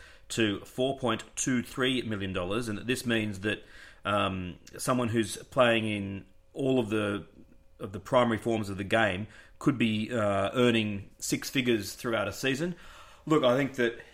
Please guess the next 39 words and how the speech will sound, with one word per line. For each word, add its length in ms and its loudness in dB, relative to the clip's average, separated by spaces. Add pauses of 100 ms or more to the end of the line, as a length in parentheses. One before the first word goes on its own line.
(120)
it's, 340 -10
it's 220 -8
not 220 2
all 180 2
that 220 6
long 180 4
ago 480 2
that, 500 -4
um, 500 -6
these 320 -2
sorts 220 -4
of 80 -4
s-, 220 -8
s-, 240 -16
strides 500 0
were 60 2
being 240 2
made 240 2
in 80 -2
the 60 -2
men's 280 -2
game, 320 -4
and 140 -10
so 320 2 (400)
while 280 8
I 80 6
agree 340 4
that 160 -2
it, 240 -10
the 80 -10
women 240 0
should 140 -6
be 80 -2
pa-, 160 -4
being 280 0
paid 280 -2
a 40 0
lot 280 2
more, 400 -2